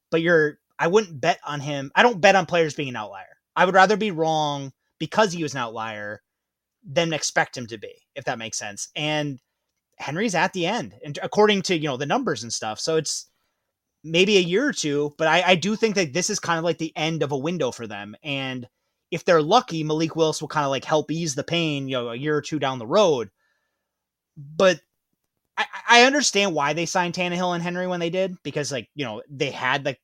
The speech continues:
the surge, but it always kinda seemed like things have to go their way for them to really capitalize on this with a Super Bowl, and they haven't.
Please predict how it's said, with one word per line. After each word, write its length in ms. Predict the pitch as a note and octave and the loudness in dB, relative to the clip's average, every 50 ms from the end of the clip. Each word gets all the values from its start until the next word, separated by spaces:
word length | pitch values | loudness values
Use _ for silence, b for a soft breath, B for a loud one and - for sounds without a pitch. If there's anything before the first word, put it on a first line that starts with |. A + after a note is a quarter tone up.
| _ _ | _ _
the 80 | A#2+ | -8
surge, 600 | - - - B2+ A#2 A#2 B2+ D#3 F#3 F#3+ - - - _ _ _ _ _ _ _ _ _ _ _ _ _ _ | -6 -4 -4 -2 -2 -4 -4 -4 -6 -8 -12 -14 -14 _ _ _ _ _ _ _ _ _ _ _ _ _ _
but 300 | F3 D#3 D3 C#3+ C3+ - _ _ _ | 4 4 4 4 0 -4 _ _ _
it 120 | F#3 F3+ | 0 2
always 240 | F#3+ G3 G3+ G#3 G3 | 6 6 6 6 4
kinda 200 | - G#3+ G3+ F#3 | 2 0 0 0
seemed 280 | - - F#3+ F#3+ F3+ D#3+ | 0 -2 -4 -4 -2 0
like 280 | D#3 D3 C#3 D#3 - _ _ _ _ _ _ - | -2 -2 -2 -6 -14 _ _ _ _ _ _ -16
things 280 | _ - G3+ A3 G3+ - | _ -2 -2 -2 -2 -2
have 220 | - F3 E3 - | 0 0 0 0
to 100 | - D#3+ | -2 -8
go 220 | B2+ C#3 D3 D3 C#3+ | -4 -2 -2 -2 0
their 180 | C#3+ C#3 C3 | -2 -4 -4
way 280 | B2 C3+ C3+ C3+ C3 B2 | -4 -4 -4 -2 -4 -6
for 180 | - - C#3+ | -6 -8 -6
them 180 | C3 B2+ B2 B2 | -4 -4 -6 -6
to 120 | - B2+ | -8 -10
really 240 | A#2+ A#2 B2 B2 B2 | -8 -6 -6 -6 -6
capitalize 520 | - - A#2+ A2 G#2+ - A#2 A2+ A2+ G#2 A2+ | -6 -4 -4 -4 -4 -4 -6 -6 -6 -6 -8
on 80 | A2 | -10
this 160 | A2+ A2 - | -10 -12 -12
with 80 | - G#2+ | -14 -10
a 40 | G#2 | -10
Super 220 | - - A2+ A#2+ B2+ | -10 -10 -8 -12 -6
Bowl, 320 | B2+ D3 D3 D3+ D3 D3 _ _ _ _ _ _ _ _ _ _ _ _ | -2 0 0 0 0 -4 _ _ _ _ _ _ _ _ _ _ _ _
and 140 | D3 C#3 D3+ | -4 -4 0
they 60 | D#3 | 2
haven't. 340 | E3 F3+ A3 D#3+ G2 F2+ | 4 4 4 2 0 -12